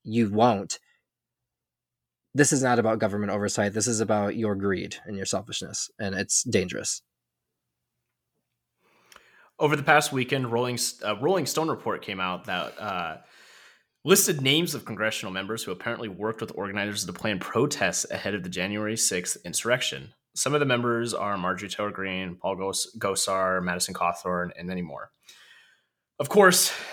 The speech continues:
Speaker 2: many of these, uh, members are denying the report, saying they did not participate in any criminal activity on or ahead of the January sixth insurrection.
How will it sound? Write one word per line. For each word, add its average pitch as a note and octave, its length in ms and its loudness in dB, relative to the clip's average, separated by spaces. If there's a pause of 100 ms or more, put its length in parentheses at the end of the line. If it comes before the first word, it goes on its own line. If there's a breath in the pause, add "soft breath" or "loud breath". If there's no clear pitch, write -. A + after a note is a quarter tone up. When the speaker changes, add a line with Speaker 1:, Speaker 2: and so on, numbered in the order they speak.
(140 loud breath)
Speaker 2:
many C3 220 0
of A#2 180 -4
these, B2 340 -2 (120)
uh, G2 220 -4
members A2 460 -6
are G2 180 -6
denying B2+ 440 -2
the A2 60 0
report, G2 440 -4
saying G#2 360 -4
they G2+ 120 -2
did F2+ 240 -8
not A2 240 2
participate G2+ 640 -6
in F#2 180 -10 (100)
any D#3 340 4
criminal B2+ 400 2
activity G#2 580 0
on G#2+ 220 0
or G#2 120 0
ahead F#2+ 280 -2
of E2+ 80 -10
the F#2 60 -12
January F2 460 -4
sixth - 420 -8
insurrection. E2 720 -8